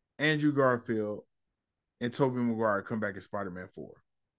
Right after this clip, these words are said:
It's the same exact thing I said with Madam Web. How in the hell would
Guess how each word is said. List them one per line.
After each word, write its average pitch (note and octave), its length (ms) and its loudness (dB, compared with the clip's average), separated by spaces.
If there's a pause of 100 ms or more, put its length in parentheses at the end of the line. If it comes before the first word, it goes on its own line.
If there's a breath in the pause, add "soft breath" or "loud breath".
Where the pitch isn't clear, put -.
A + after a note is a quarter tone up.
(1600 soft breath)
It's A#2 140 -4
the A2+ 140 -4
same F#3 420 6
exact F#3 440 6
thing F3 200 4
I D#3 80 6
said D#3+ 220 4
with D3+ 200 4
Madam C#3+ 460 6
Web. G#2 300 0 (2750)
How G#3+ 320 6
in A3+ 120 6
the A3 80 6
hell C#3+ 500 4 (3500)
would D3+ 240 2